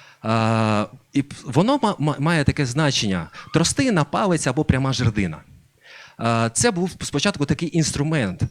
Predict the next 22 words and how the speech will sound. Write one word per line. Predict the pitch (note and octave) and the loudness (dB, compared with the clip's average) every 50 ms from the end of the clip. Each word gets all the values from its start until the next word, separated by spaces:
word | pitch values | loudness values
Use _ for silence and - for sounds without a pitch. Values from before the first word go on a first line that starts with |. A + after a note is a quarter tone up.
| - - - | -6 -6 -6
е, | G#2 G#2+ | -6 -4
для | G#2 A2+ B2 | -2 -2 0
вимірювання, | A2 A#2+ B2 C#3 C#3 C3+ G#2+ F#2+ F2 F2 F2 | 0 0 0 2 2 2 2 0 0 -2 -2
як | G2+ A2+ - G#3 | -2 -2 -2 0
лінійка, | G3 G3 F3 D#3 C#3+ C3+ A#2 G2+ - - F2 D#2 D#2+ - - - - - _ - | 0 2 2 4 4 4 2 2 0 -4 -10 -10 -12 -14 -20 -20 -20 -20 _ -6
е, | G#2+ G#2 G#2+ G2+ G2+ G2+ G2+ | -4 -2 0 0 0 0 0
яким | G#2+ A2 - D#3+ D3 | 0 0 0 0 0
можна | C#3+ C#3+ C3+ A#2+ B2 A2+ | 0 0 0 -2 -2 -2
було | A2 G#2+ A2 | 0 0 0
виміряти, | G#2 D3+ G#3+ B3+ A#3 F3+ D3+ C3 - - A#2 | 0 0 0 0 0 0 0 -2 -2 -4 -4
е, | G#2+ A2+ G2+ | -4 -2 -2
щось, | - - - D3+ C#3 C#3 - - - | 0 0 2 2 0 0 -2 -6 -8
е, | G#2+ | -12
е, | G#2+ A2+ - _ _ - - - - _ _ - G2 G#2 G#2 G#2+ G#2+ G#2 - | -14 -16 -18 _ _ -20 -20 -20 -20 _ _ -6 -4 -2 0 0 -2 -2 -2
але | - B2 C3+ D#3 E3 | 0 0 2 2 2
згодом | B2+ C3 F#3 C4 C#4 G#3+ E3+ C#3 | 0 0 0 0 2 2 0 0
це | - D3+ C#3+ | 0 -2 -2
значення | B2 C#3+ F#3+ G#3 - - D3+ D3 C3 B2+ A#2 - - - - | 0 0 -2 -2 -2 -2 -2 -2 -2 -2 -4 -8 -16 -16 -10
стало | - - - D3 C#3+ C#3+ C3+ | -8 -4 -2 -2 -2 -2 -2
перенесним | - C#3+ C#3+ D3 D#3+ F#3+ A3 A3 - C#3+ B2+ A2 - | -2 -2 -2 0 0 0 -2 -2 -2 -2 -4 -4 -2
і, | A#2+ B2+ B2+ B2+ B2 A#2+ G#2+ G2 - | -2 0 2 2 2 2 0 -2 -2
е, | A2 A2 A2 A2 A2 G#2+ G#2 G#2 G#2 | 0 0 2 2 2 2 2 0 0